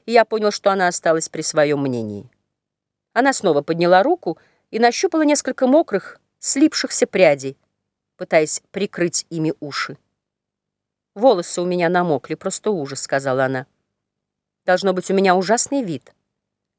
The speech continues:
Она взглянула мне в глаза. «У меня очень волнистые волосы, когда они высохнут». «Я уже заметил, что они вьются».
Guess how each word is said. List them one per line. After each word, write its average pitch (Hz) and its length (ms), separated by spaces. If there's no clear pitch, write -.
Она 180 220
взглянула 170 360
мне 165 200
в 160 40
глаза. 160 380
«У 180 40
меня 233 260
очень 294 340
волнистые 269 580
волосы, 131 380
когда 185 300
они 226 180
высохнут». - 760
«Я 143 220
уже 151 160
заметил, 233 540
что - 240
они 127 160
вьются». 120 480